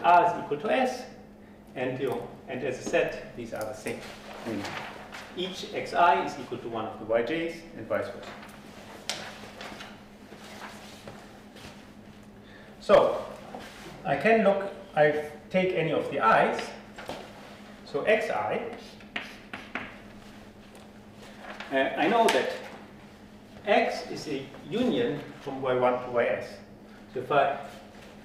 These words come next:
intersect, so therefore X I is the same as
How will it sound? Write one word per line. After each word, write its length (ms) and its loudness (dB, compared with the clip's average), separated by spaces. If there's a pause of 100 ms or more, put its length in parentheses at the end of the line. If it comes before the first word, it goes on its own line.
intersect, 720 0
so 120 0
therefore 760 4
X 220 -4
I 440 4 (680)
is 140 -2
the 60 0
same 480 2 (1700)
as 320 2